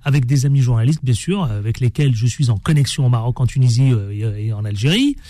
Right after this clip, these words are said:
un peu en Espagne, euh, au Portugal aussi, et ils disent qu'ils sont surpris.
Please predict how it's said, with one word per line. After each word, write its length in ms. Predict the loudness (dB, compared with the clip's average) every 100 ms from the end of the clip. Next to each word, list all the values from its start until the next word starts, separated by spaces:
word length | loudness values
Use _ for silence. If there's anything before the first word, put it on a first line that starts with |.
| -18 -16 -16 -2
un 100 | 0
peu 120 | 0
en 100 | -2
Espagne, 640 | -4 -4 -6 -4 -6 -4
euh, 260 | -2 -2 -2 -6 -14 _ -6
au 80 | -2
Portugal 400 | 0 0 -2 -2
aussi, 280 | -2 -2 -4 _ _ -4
et 60 | 0
ils 60 | 2
disent 200 | 0 -2
qu'ils 160 | -4
sont 260 | -2 -6 -8
surpris. 540 | -14 -8 -4 0 0